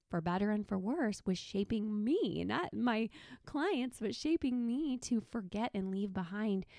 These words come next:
my own emotions. And yes, I had studied emotionally focused couples therapy as my master's thesis, but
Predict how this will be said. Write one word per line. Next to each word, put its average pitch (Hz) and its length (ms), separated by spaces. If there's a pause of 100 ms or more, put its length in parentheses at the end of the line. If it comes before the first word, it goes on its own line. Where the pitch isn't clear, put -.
(260)
my 190 200 (120)
own 208 360
emotions. 170 600
And 180 160
yes, 180 260
I 196 40
had 185 160
studied 180 360
emotionally 180 680
focused 180 420
couples - 400
therapy 175 480
as 180 160
my 175 140
master's 175 500
thesis, 196 500 (440)
but 190 160